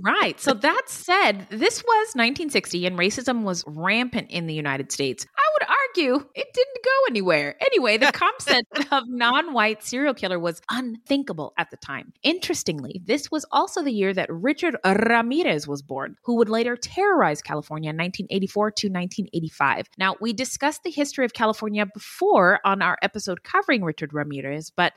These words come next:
Speaker 1: it's worth mentioning a few things.
Speaker 2: Los Angeles sits on the coast of Southern California and was the ancestral home of the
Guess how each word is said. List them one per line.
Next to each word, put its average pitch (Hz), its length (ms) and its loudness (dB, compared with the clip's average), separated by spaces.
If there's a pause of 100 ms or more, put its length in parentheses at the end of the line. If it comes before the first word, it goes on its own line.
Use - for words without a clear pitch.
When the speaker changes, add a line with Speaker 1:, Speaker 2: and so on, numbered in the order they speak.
Speaker 1:
it's 277 160 -2
worth 381 240 0
mentioning 233 520 0
a 180 40 -6
few 330 500 2
things. - 580 -4 (100)
Speaker 2:
Los 247 280 0
Angeles 311 420 2
sits - 300 -2
on 220 140 4
the 190 60 2
coast 190 360 2
of 170 160 2
Southern 185 400 2
California 185 800 2
and 170 260 0
was 170 220 2
the 170 260 -2
ancestral 233 560 0
home 180 320 2
of 165 260 0
the 156 320 2